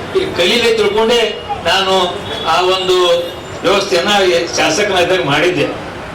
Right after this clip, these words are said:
ಅದು ನೋಡ್ಕೊಂಡು ಇವತ್ತು ನಾವು ಆ ಪುಣೆ ಮತ್ತು ಮುಂಬೈದಿಂದ ಒಂದು ಹತ್ತು ಸಲ, ಎಂಟು ಸಲ ನಾವು ಅದನ್ನ ಡೋಲ್ಗಳನ್ನು ಇಲ್ಲಿ ತರಿಸಿದ್ವಿ. ಇದು ನೋಡಿ ಇವತ್ತು ಬಹಳಷ್ಟು ಜನ ಪುಣೆಯಿಂದ ತರಿಸ್ಯಾರ, ಸೋಲಾಪುರದಿಂದ ತರಿಸ್ಯಾರ.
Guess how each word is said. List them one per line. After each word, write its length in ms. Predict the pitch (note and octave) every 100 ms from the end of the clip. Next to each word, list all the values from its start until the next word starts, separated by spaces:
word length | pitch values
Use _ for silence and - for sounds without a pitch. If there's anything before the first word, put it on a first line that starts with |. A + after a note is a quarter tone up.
| - - - - - - -
ಅದು 180 | E3+ F#3+
ನೋಡ್ಕೊಂಡು 540 | G3 G3+ B3 A#3+ A#3
ಇವತ್ತು 320 | A3 G#3+ G#3+
ನಾವು 400 | F#3 G3+ A3 A3 G#3+ A3 - - - D#3+
ಆ 60 |
ಪುಣೆ 380 | D#3+ E3 G#3 A3
ಮತ್ತು 320 | G#3+ - A3
ಮುಂಬೈದಿಂದ 720 | G3+ - A#3+ F3+ G3+ F#3+ F3 D3 - - - - -
ಒಂದು 120 | C#3+
ಹತ್ತು 260 | D#3 G#3 B3
ಸಲ, 140 | - G3+
ಎಂಟು 280 | F#3 G#3
ಸಲ 220 | - G#3+ A#3+
ನಾವು 240 | A3 G#3+
ಅದನ್ನ 200 | G#3+ G#3 G3
ಡೋಲ್ಗಳನ್ನು 380 | F#3+ G3 G3 G3+
ಇಲ್ಲಿ 160 | F#3
ತರಿಸಿದ್ವಿ. 800 | F3 E3+ E3+ D3 - - - -
ಇದು 100 | F3+
ನೋಡಿ 300 | F3 A#3+ B3+
ಇವತ್ತು 560 | A3 A3 - - F#3+ -
ಬಹಳಷ್ಟು 340 | F#3+ G3+ G3+
ಜನ 200 | F#3+ F#3 G#3+ F#3+ - - -
ಪುಣೆಯಿಂದ 400 | G3+ G#3 G#3 G3+
ತರಿಸ್ಯಾರ, 540 | G3+ G3 G#3 A3+ A3
ಸೋಲಾಪುರದಿಂದ 720 | - D3+ F#3 G#3+ G#3 G3 G3
ತರಿಸ್ಯಾರ. 280 | F#3+ F#3+ G3+